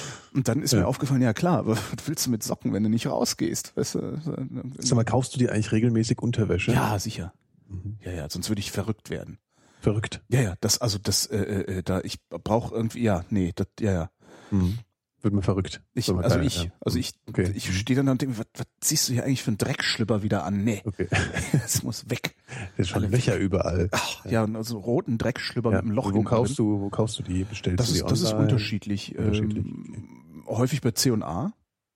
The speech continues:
Speaker 2: Okay.
Speaker 1: Also so, ja.
Speaker 2: Gehst du hin und so? Wo ist
Speaker 1: Ja.
Speaker 2: denn noch ein C und A in Berlin? Irgendwo
Speaker 1: Äh,
Speaker 2: im
Speaker 1: in
Speaker 2: Westen?
Speaker 1: Berlin gibt's einen in Neukölln, es gibt
Speaker 2: Echt?
Speaker 1: einen auf dem Kurfürstendamm, nee, äh, Tauentzienstraße. Oh, Zugvögel.
Speaker 2: Ja.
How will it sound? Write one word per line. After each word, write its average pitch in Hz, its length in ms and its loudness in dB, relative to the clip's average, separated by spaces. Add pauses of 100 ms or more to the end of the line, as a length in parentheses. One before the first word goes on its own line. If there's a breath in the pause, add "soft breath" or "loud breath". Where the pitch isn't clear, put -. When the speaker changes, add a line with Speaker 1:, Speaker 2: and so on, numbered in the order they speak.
Speaker 2:
Okay. 87 320 0 (640)
Speaker 1:
Also 113 220 0
so, 107 320 -4
ja. 113 180 2
Speaker 2:
Gehst 110 220 2
du 113 60 4
hin 123 200 4
und 90 140 2
so? 78 240 0
Wo 87 100 0
ist 117 60 2
Speaker 1:
Ja. 135 80 6
Speaker 2:
denn 143 100 4
noch 69 60 -8
ein 90 80 -4
C 87 180 -2
und 78 80 -2
A 92 160 0
in 117 100 2
Berlin? 78 320 0
Irgendwo 80 220 -4
Speaker 1:
Äh, - 60 4
Speaker 2:
im 123 80 4
Speaker 1:
in 143 60 4
Speaker 2:
Westen? 113 200 2
Speaker 1:
Berlin 113 340 -2
gibt's 175 220 -6
einen 131 220 2
in 107 160 2
Neukölln, 156 840 0
es - 200 -8
gibt - 220 -10
Speaker 2:
Echt? 113 180 2
Speaker 1:
einen 117 160 0
auf - 260 -6
dem 107 160 -4
Kurfürstendamm, 147 1000 -2 (260)
nee, 123 220 4
äh, 107 200 2
Tauentzienstraße. 165 840 -2
Oh, 190 120 4
Zugvögel. 107 600 2
Speaker 2:
Ja. - 880 -20